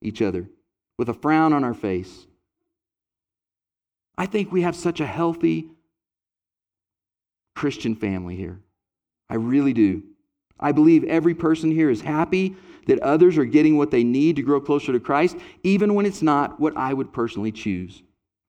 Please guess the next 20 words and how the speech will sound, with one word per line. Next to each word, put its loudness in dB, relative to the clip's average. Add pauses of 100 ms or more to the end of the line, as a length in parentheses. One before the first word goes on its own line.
(800)
And -4
when 0
it -6
comes 0
to -2
matters 0
of -2
opinion 2
at -2
Gateway, 0 (1120)
no 2
one 0 (220)
gets -2
their 2
way -2 (320)
all -2 (120)
the -2
time. -6 (1400)
And -2
everyone 0